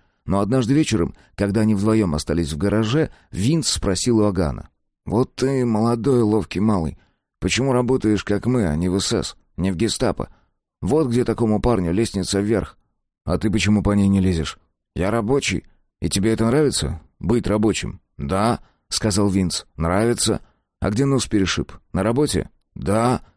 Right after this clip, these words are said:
сказал Винц, "на работе. Неаккуратно вправляли мозги, вот и поломали".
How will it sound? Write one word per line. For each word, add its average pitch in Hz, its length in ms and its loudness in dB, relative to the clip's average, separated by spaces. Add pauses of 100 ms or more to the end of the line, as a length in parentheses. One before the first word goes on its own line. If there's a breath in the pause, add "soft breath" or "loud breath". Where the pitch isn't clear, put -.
сказал 104 460 0
Винц, 92 320 0 (280)
"на 101 120 0
работе. 117 500 0 (360)
Неаккуратно 107 720 0
вправляли 107 600 0
мозги, 107 460 2
вот 90 360 0
и 82 260 2
поломали". 104 600 0